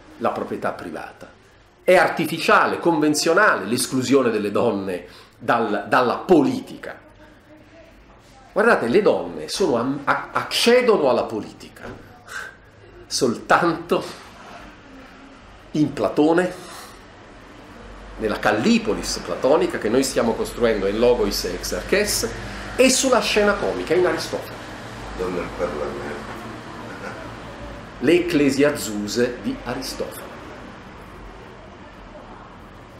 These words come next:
Speaker 1: Già nel titolo Ecclesiazuse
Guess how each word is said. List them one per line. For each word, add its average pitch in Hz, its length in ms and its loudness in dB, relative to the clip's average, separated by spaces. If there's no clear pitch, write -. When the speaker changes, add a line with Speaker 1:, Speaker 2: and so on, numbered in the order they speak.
Speaker 1:
Già 262 260 6
nel 226 220 4
titolo 110 460 0
Ecclesiazuse 139 1080 4